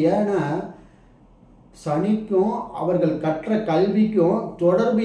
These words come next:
இல்லாமல் இருக்கக்கூடிய ஜாதகர்கள் வந்து படிச்ச படிப்பு வேறு, அவர்கள் செய்யக்கூடிய தொழிலோ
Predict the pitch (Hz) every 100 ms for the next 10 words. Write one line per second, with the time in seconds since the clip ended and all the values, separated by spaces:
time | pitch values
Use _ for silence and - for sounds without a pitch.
0 | 214 214 214 220 233 220 208 196 - 185
1 | 175 165 170 180 220 214 180 170 170 -
2 | 160 147 - - - - - 147 175 214
3 | 220 190 - - 220 220 185 185 190 -
4 | 175 175 170 151 160 180 208 185 170 160
5 | 202 - - - - - - - - -
6 | - - - - 175 180 180